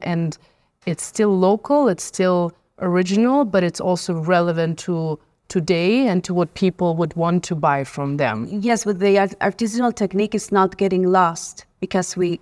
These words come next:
Speaker 2: keep working it. Here in M A, we also keep, like, supporting our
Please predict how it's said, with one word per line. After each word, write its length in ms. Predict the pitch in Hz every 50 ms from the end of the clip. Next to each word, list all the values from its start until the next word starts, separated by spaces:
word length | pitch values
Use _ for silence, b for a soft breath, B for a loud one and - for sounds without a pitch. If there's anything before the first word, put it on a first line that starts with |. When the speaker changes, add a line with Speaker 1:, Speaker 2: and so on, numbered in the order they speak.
| _
Speaker 2:
keep 260 | - 202 190 - -
working 440 | - 165 185 185 170 180 - 170 156
it. 180 | 151 76 - - _ _ _ _ _ _ _ -
Here 320 | - - - 220 220 220
in 120 | 220 208 208
M 160 | 196 190 196
A, 180 | 196 202 214 214
we 180 | 190 185 185
also 720 | 185 180 180 180 - - 208 190 185 180 180 175 175 165 - _ _ _ _ -
keep, 240 | - 185 175 180 170
like, 320 | 170 170 170 165 165 -
supporting 640 | - - 185 180 - - 185 175 165 170 165 170 165
our 380 | 156 156 156 156 151 151 151